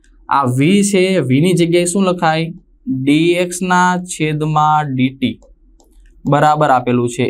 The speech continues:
એ. આનું સાદુરૂપ આપી દઈએ તો શું લખાશે? ડી સ્ક્વેર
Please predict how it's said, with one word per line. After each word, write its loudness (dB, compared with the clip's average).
એ. -2
આનું 0
સાદુરૂપ 0
આપી -2
દઈએ 0
તો -2
શું 0
લખાશે? -2
ડી 2
સ્ક્વેર 0